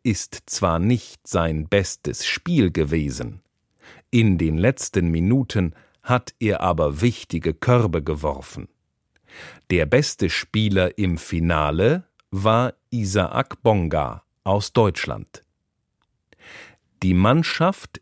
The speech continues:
ist bei ihrer Rückkehr nach Deutschland von den Fans gefeiert worden.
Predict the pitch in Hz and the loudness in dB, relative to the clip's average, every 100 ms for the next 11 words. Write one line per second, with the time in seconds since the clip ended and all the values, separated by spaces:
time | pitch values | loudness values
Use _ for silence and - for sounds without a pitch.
0 | _ 117 - - - 95 90 - 101 95 | _ -2 -2 -6 -2 0 2 0 0 2
1 | 92 85 78 127 - - 101 92 82 76 | 2 0 2 -2 -2 -2 2 2 0 -2
2 | 69 - - 82 80 - 107 117 160 - | -4 -8 -2 0 0 -2 0 0 -2 -8
3 | - - 127 139 139 156 147 - 101 90 | -18 -2 2 2 2 0 -2 -2 0 0
4 | 76 - - 110 - 101 92 78 71 73 | -2 -6 -2 -2 0 0 2 2 0 -2
5 | 71 69 | -2 -4